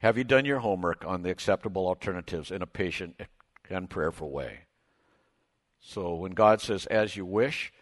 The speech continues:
it's not a ticket to be impulsive. It's an open door to get wise. And so do your homework. Uh, I heard somebody went on a long, long distance to go to college, ended up not being able to get one course in the area that they wanted to study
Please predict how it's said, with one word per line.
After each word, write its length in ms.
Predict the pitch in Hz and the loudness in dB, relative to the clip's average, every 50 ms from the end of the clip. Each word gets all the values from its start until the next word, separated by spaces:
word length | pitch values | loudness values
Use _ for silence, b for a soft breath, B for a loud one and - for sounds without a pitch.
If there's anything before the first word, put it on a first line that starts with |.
| b b b b | b b b b
it's 100 | - 139 | -6 -4
not 140 | 156 175 | -4 -4
a 40 | 165 | -4
ticket 360 | - - 139 127 - 123 - - | 0 2 2 4 4 0 -4 -6
to 80 | 107 | -8
be 160 | 92 107 104 95 | -4 -2 -2 -2
impulsive. 760 | 92 90 - - 131 131 127 - - 78 - - - - _ _ _ _ _ _ _ _ _ _ _ _ _ _ _ _ _ _ _ _ _ | -4 -6 -6 -4 -2 -2 -2 -4 -8 -10 -12 -12 -18 -20 _ _ _ _ _ _ _ _ _ _ _ _ _ _ _ _ _ _ _ _ _
It's 160 | 110 113 - | -6 -4 -2
an 100 | 117 113 | -2 -4
open 360 | 107 113 135 - 180 123 110 82 | -4 -4 -6 -6 -6 -8 -6 -2
door 340 | 101 104 107 110 104 90 | 0 2 4 6 6 4
to 160 | 78 - - 67 | 4 0 -8 -8
get 260 | - 101 95 - - | -4 -2 -4 -4 -4
wise. 680 | 76 76 80 80 69 67 62 60 60 - - - - - _ _ _ _ _ _ _ _ _ _ _ _ _ | -2 2 2 4 4 2 0 -4 -8 -14 -14 -16 -16 -16 _ _ _ _ _ _ _ _ _ _ _ _ _
And 200 | 87 85 85 80 | -10 -10 -10 -10
so 320 | - - 98 87 87 85 | -8 -4 -2 0 0 0
do 140 | 80 - 104 | -2 -4 -6
your 160 | 101 98 98 | -4 -4 -6
homework. 460 | 85 95 87 78 76 65 - - - - _ _ _ _ _ _ _ _ _ _ _ _ _ _ _ _ | -6 -6 -8 -8 -10 -12 -14 -16 -20 -20 _ _ _ _ _ _ _ _ _ _ _ _ _ _ _ _
Uh, 360 | 82 82 78 78 78 78 76 - - _ _ _ | -10 -8 -6 -6 -6 -8 -10 -12 -18 _ _ _
I 80 | - 90 | -2 2
heard 160 | 110 123 110 | 2 2 4
somebody 300 | - 127 117 107 104 101 | 4 2 2 4 2 0
went 220 | 92 98 107 104 104 | 0 0 0 0 0
on 220 | 101 87 87 - - | 0 -2 -6 -8 -4
a 80 | - | -4
long, 360 | 98 92 104 110 131 143 151 147 | -2 0 0 2 2 2 2 2
long 180 | 139 139 131 | -2 -2 -2
distance 380 | 107 131 123 - - 107 98 - | -4 -4 -6 -6 -8 -10 -12 -8
to 60 | 101 | -4
go 120 | 107 110 | -2 -2
to 60 | 98 98 | -2 -2
college, 440 | - - 117 113 110 98 90 - - | 0 2 4 4 4 2 0 -4 -8
ended 240 | 120 131 131 120 107 | -6 -6 -4 0 0
up 120 | 107 - | -2 0
not 200 | 117 117 110 - | 0 -2 -4 -2
being 140 | 107 110 104 | -4 -6 -6
able 180 | 104 104 98 98 | -6 -4 -6 -6
to 100 | - 104 | -8 -6
get 200 | 80 104 101 - | -6 -6 -6 -4
one 240 | 101 110 113 131 135 | -4 -6 -6 -6 -6
course 320 | - - 117 98 95 - | -4 -2 -2 -2 0 -2
in 100 | 101 87 | -6 -8
the 140 | 90 87 - | -8 -8 -6
area 240 | - 101 98 101 98 | -4 -2 -2 -2 -2
that 180 | 87 90 85 - | -2 -6 -8 -8
they 100 | - 98 | -12 -10
wanted 300 | 98 104 107 92 87 - | -6 -6 -6 -6 -8 -12
to 80 | 98 92 | -14 -16
study 480 | - - - 113 117 92 76 65 65 | -16 -12 -6 -6 -4 -4 -4 -8 -10